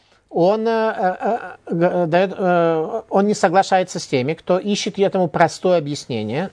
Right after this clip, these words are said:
Затем он раскрывает эту тему с позиции тайного учения, то есть тоже с позиции тайного учения, но при этом,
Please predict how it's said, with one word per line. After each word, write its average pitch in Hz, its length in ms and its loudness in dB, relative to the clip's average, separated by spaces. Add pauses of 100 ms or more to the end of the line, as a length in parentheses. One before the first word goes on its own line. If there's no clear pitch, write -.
(160)
Затем 151 380 0
он 214 80 0
раскрывает 180 520 0
эту 165 160 -4
тему 202 240 -2
с - 60 -8
позиции 170 480 -2
тайного 156 400 0
учения, 113 480 -4
то - 80 -8
есть 123 100 -10
тоже 143 200 2
с - 20 -16
позиции 117 400 -6
тайного 135 320 -2
учения, 226 380 0
но 160 100 0
при 151 160 -2
этом, 202 440 0